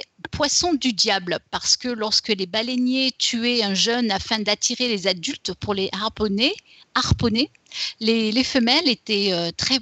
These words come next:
elles sont très protectrices envers leurs petits et elles attaquaient et renversaient les embarcations de façon, euh, de façon très violente. Euh,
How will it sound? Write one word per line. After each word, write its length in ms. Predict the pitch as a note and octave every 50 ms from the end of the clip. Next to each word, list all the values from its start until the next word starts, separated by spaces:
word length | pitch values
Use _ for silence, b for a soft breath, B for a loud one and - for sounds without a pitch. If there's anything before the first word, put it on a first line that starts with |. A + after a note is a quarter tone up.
| - -
elles 160 | - F#3+ D#3+
sont 240 | - - B3+ C4 B3
très 260 | - - - C#4+ C#4
protectrices 800 | - - F3+ - - G3+ _ - - - C4+ C#4+ - - - - - _ _ - -
envers 300 | - G3 G3 G3+ G3+ F#3+
leurs 160 | F#3 F3 -
petits 420 | - - B3 - - - - D4+ G4+ A4 D4 -
et 140 | - G#3+ A3
elles 200 | G3+ G3+ G3 B3+
attaquaient 480 | - - - C4+ - - C#4 C4+ - -
et 80 | F#3 F#3
renversaient 580 | - - A#3 C4 B3 C4 A#3 - - - C#4
les 220 | B3+ G#3 F#3 F3 G3
embarcations 640 | - F#3+ G#3 - - - F3 - - - A3 A3 A#3 B B B B B B B B -
de 100 | G3 F#3+
façon, 640 | - G#3+ G3 - - - B3 A#3+ B3 B3+ B3+ A#3+ - -
euh, 140 | G3+ G3 F#3+
de 80 | F#3 F3
façon 240 | - G#3+ - A3+ G#3+
très 200 | - - C#4+ D4
violente. 440 | A#3 A#3+ G#3+ F3+ E3+ F3+ - - - E3 E3 E3 - - - - B B B B B B B B B B B B B B _ -
Euh, 760 | - A#3 A#3 A#3 A#3 A#3+ A#3+ A#3+ A#3 A#3 A#3 A#3 A#3 A#3 A#3